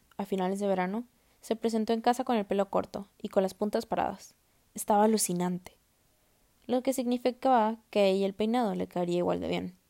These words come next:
Por desgracia, ya nunca lo comprobaría, y aunque reuniera el valor necesario para cortarse el pelo cuarenta centímetros. No podía imitar a su hermana gemela. A continuación, sacó una foto enmarcada de su padre,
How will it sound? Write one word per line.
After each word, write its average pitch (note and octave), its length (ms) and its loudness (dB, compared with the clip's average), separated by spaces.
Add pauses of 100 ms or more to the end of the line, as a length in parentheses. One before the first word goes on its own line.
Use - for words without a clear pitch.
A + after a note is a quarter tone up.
(420)
Por A3+ 160 2
desgracia, G#3 560 0 (480)
ya - 80 4
nunca B3 240 2
lo B3+ 140 2
comprobaría, F#3+ 640 2 (200)
y G#3+ 120 0
aunque G#3+ 240 0
reuniera G3+ 420 2
el C4 80 2
valor A3+ 240 2
necesario G#3+ 480 0
para G#3+ 220 0
cortarse G3 400 -2
el G3+ 80 -6
pelo G3+ 400 0 (240)
cuarenta F#3 480 0
centímetros. - 720 -14 (760)
No A#3 200 0
podía A#3+ 300 2
imitar G3+ 360 0
a F#3+ 40 -4
su F#3 100 -6
hermana F3 260 -4
gemela. F3+ 400 -8 (840)
A A#3+ 140 0
continuación, A#3 800 -2
sacó A#3+ 360 0
una B3 200 0
foto C4 320 -2
enmarcada A3+ 440 0
de G3+ 60 0
su - 120 -16
padre, F#3 460 -2